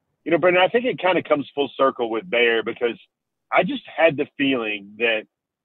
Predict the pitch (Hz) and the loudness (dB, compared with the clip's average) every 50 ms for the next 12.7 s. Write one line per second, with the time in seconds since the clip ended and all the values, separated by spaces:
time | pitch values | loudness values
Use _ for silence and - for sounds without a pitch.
0 | _ _ _ _ _ _ _ _ _ _ _ _ _ _ _ - - - 208 208 | _ _ _ _ _ _ _ _ _ _ _ _ _ _ _ -12 -4 -2 0 0
1 | 226 196 185 151 - - 165 147 123 - - 131 120 127 123 123 120 117 110 92 | 0 0 0 -2 0 4 4 4 4 2 0 0 2 4 4 4 2 0 -2 -4
2 | 120 123 127 123 117 110 107 107 - _ _ _ _ _ _ _ _ 123 123 110 | -2 -2 0 0 -2 -4 -6 -6 -8 _ _ _ _ _ _ _ _ -10 -6 -4
3 | 131 127 135 180 190 180 147 117 139 139 135 - _ _ _ _ _ _ _ _ | -2 -2 0 2 2 2 0 0 0 -2 -2 -4 _ _ _ _ _ _ _ _
4 | - - - - 170 151 147 143 127 123 127 131 135 143 147 151 151 151 156 156 | -20 -20 -8 -4 0 0 2 2 0 0 0 0 0 0 0 0 0 0 -2 -4
5 | - _ _ _ _ _ _ _ _ _ _ _ _ - 131 127 127 123 123 120 | -8 _ _ _ _ _ _ _ _ _ _ _ _ 0 2 4 4 4 4 2
6 | 120 117 117 117 113 113 113 113 - 131 131 135 143 160 185 185 190 180 160 139 | 2 0 0 -2 -2 -2 -4 -6 -8 -10 -10 -6 -4 -2 0 0 0 -2 -4 -6
7 | 113 107 147 147 147 135 143 147 131 - 131 139 135 - - 127 120 123 131 135 | -6 -6 -4 -4 -2 -2 -4 -6 -6 -2 -2 -2 -2 -2 -6 -8 -6 -4 -4 -4
8 | 135 117 104 127 120 113 110 120 113 - - 131 120 120 117 113 101 113 131 135 | -4 -6 -8 -8 -8 -8 -10 -12 -8 -4 -2 -2 -2 -2 -4 -6 -6 -6 -6 -4
9 | 131 107 104 113 110 104 - _ _ _ _ - 143 139 - - 180 196 170 151 | -4 -6 -6 -6 -8 -8 -10 _ _ _ _ -4 -4 -4 -2 -2 -2 -2 0 -2
10 | 151 139 - 139 139 131 127 120 123 - - 143 120 - 139 135 - - 135 135 | -4 -2 -2 0 -2 0 -2 -4 -6 -4 -6 -6 -4 -4 -6 -6 -2 -2 -2 -2
11 | 123 120 127 120 113 104 101 - - 147 147 143 131 123 117 110 110 110 107 - | 0 -2 -2 -4 -4 -6 -12 -10 -8 -4 -2 0 0 0 -2 -2 -4 -4 -6 -10
12 | _ _ _ _ _ _ _ _ _ 120 135 165 170 | _ _ _ _ _ _ _ _ _ -4 -2 -2 -4